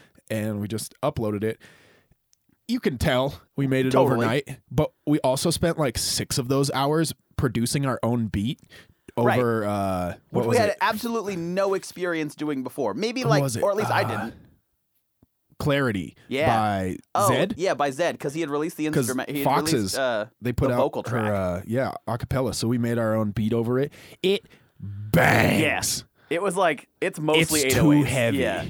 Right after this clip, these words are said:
Speaker 2: It, like, it kinda shakes, like, speakers down.
Speaker 1: Yeah, and the song is
Speaker 2: It's
Speaker 1: take
Speaker 2: okay.
Speaker 1: it or leave it.
Speaker 2: Yeah.
Speaker 1: It's not
Speaker 2: That's the
Speaker 1: terrible.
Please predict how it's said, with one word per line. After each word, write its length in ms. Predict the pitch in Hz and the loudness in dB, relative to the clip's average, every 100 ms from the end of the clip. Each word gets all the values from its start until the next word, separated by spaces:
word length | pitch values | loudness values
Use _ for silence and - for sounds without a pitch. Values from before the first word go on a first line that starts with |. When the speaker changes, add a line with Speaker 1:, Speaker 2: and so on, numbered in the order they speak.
| - 165 | -8 -4
Speaker 2:
It, 160 | 190 | 0
like, 280 | 208 180 202 | 0 0 0
it 160 | 202 202 | -2 0
kinda 240 | 214 214 | 0 0
shakes, 480 | - 160 139 - - | -2 -2 -4 -6 -14
like, 240 | 139 120 107 | -4 -4 -4
speakers 420 | - 117 92 101 | -10 -8 -8 -8
down. 340 | 85 65 82 - _ | -8 -8 -12 -18 _
Speaker 1:
Yeah, 240 | 254 175 - - | 0 0 -2 -6
and 100 | 156 | -4
the 60 | 143 | 0
song 260 | 151 143 | 0 0
is 240 | 131 110 - _ _ _ _ _ | 0 -2 -8 _ _ _ _ _
Speaker 2:
It's 100 | 170 | -2
Speaker 1:
take 120 | 196 170 | 0 2
Speaker 2:
okay. 80 | |
Speaker 1:
it 20 | 127 | 2
or 40 | |
leave 180 | 98 87 | 0 -2
it. 120 | - | -4
Speaker 2:
Yeah. 100 | 214 | -2
Speaker 1:
It's 120 | - 208 | 0 0
not 160 | 180 | 0
Speaker 2:
That's 260 | 139 - | 2 0
the 40 | |
Speaker 1:
terrible. 20 | 175 | 0